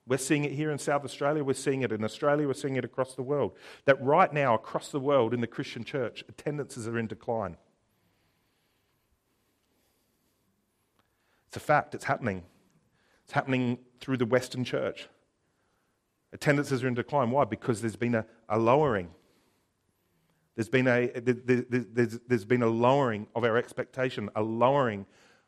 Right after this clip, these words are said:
of the standard, a lowering. And we've become more proficient, and now we can go to church online, and we can Google, and we can do, th-,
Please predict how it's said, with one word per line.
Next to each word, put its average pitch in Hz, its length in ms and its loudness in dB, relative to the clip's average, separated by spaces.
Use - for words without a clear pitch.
of 104 140 -8
the 113 60 -4
standard, 117 540 2
a 113 80 0
lowering. 120 600 2
And 113 100 -6
we've 123 140 4
become 131 520 2
more 127 140 4
proficient, 127 640 0
and 110 280 -4
now 127 200 4
we 131 100 2
can 135 100 -4
go 127 120 4
to 123 80 -2
church 135 320 -4
online, 127 600 2
and 117 140 0
we 117 80 4
can 120 360 -2
Google, 127 420 8
and 117 100 2
we 123 100 4
can 127 160 0
do, 135 120 4
th-, 131 340 -4